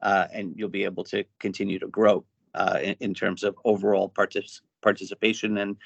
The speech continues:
investors will be able to have, you know, more meaningful returns, uh, o-, on their investments. But, um,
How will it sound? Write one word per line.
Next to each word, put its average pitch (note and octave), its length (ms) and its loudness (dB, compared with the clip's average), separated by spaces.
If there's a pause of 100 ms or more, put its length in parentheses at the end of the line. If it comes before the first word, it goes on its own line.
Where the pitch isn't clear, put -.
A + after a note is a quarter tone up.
(300)
investors G#2 720 4
will G#2 160 0
be G2 160 2
able G2 220 0
to F#2+ 140 -4
have, G#2 340 4 (420)
you A#2+ 120 6
know, - 180 0
more A2 180 2
meaningful G#2 440 0
returns, G#2 720 -2
uh, G2 340 -2
o-, A2 200 -2
on G2+ 80 0
their F#2+ 160 -4
investments. F2+ 580 -10
But, G2+ 160 0 (680)
um, G2+ 340 4